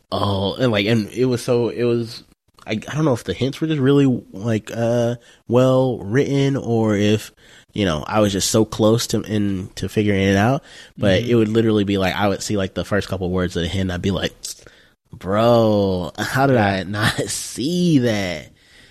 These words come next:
Speaker 1: And yeah,
Speaker 2: Okay,
Speaker 1: so
Speaker 2: okay.
Speaker 1: I, then I was, I was able to get unstuck fairly, uh, easily.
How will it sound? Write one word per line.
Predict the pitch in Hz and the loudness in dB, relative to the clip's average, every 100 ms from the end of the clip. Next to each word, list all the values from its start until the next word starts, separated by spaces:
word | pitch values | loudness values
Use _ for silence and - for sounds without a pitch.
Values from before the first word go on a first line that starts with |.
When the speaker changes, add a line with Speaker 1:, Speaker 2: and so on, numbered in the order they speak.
| _ | _
Speaker 1:
And | 85 90 87 82 156 | -6 -4 -4 -6 -8
yeah, | 170 143 | -2 0
Speaker 2:
Okay, | 143 | 0
Speaker 1:
so | 92 98 - | -2 -4 -6
Speaker 2:
okay. | - 139 _ - | -10 -12 _ -10
Speaker 1:
I, | 101 95 | -4 -2
then | 107 101 | 0 2
I | 98 | 2
was, | 95 101 | 2 0
I | 98 | 2
was | 101 | 2
able | 98 90 | 2 2
to | |
get | 87 87 | 0 -2
unstuck | 87 85 85 82 | -2 -4 -4 -2
fairly, | 92 87 90 87 73 | 0 2 4 4 2
uh, | 85 85 | 0 -2
easily. | 71 82 80 82 82 | -4 -6 -8 -10 -12